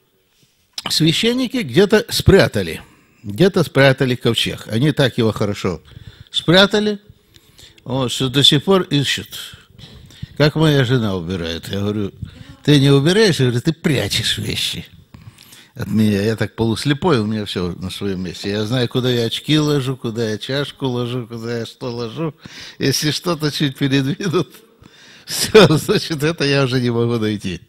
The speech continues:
Даже если оно где-то рядом лежит, особенно если где-то за каким-то предметом или прикрыто, я уже найти не могу. Но эти ребята хорошо спрятали. Есть такое предположение, что в Эфиопии ковчег, вы помните, рассказывал вам? Но доказать это никто не знает. Может быть,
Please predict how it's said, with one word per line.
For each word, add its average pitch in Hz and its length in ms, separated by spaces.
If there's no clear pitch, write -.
Даже 147 240
если 147 200
оно 139 200
где-то 127 300
рядом 107 300
лежит, 143 360
особенно 120 460
если 113 240
где-то 104 320
за 127 120
каким-то 135 440
предметом 147 560
или 131 120
прикрыто, 143 460
я 135 140
уже 123 120
найти 117 280
не 98 100
могу. 95 280
Но 160 120
эти 190 140
ребята 170 340
хорошо 147 360
спрятали. - 580
Есть 151 300
такое 120 300
предположение, 101 640
что 101 160
в 98 100
Эфиопии 185 480
ковчег, 202 500
вы 123 200
помните, 143 340
рассказывал 82 600
вам? 82 200
Но 151 220
доказать 160 520
это 117 200
никто 113 420
не 101 200
знает. 85 340
Может 107 220
быть, 87 220